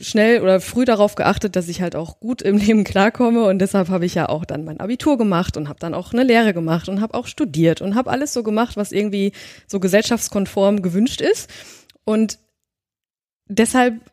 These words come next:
war es für mich halt umso schwieriger, meinen Eltern zu sagen, „So, <laughs> das hab ich jetzt alles gemacht, aber ich muss euch da jetzt doch noch mal was sagen, was so ein bisschen ausbricht.“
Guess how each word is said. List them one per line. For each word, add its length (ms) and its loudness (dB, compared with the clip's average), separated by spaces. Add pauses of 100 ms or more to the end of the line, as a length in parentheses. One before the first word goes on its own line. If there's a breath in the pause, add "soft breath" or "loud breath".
(220)
war 160 2
es 100 -2
für 80 -2
mich 140 0
halt 120 0
umso 220 0
schwieriger, 600 2
meinen 260 0
Eltern 360 0
zu 120 -8
sagen, 540 0
„So, 340 2 (300 loud breath)
<laughs> 300 -20
das 200 2
hab 100 4
ich 60 2
jetzt 100 4
alles 240 2
gemacht, 340 2
aber 240 4
ich 120 -2
muss 180 0
euch 140 4
da 100 4
jetzt 220 0
doch 120 2
noch 120 4
mal 160 2
was 120 0
sagen, 280 2
was 100 -2
so 80 -4
ein 60 -8
bisschen 240 -2
ausbricht.“ 720 0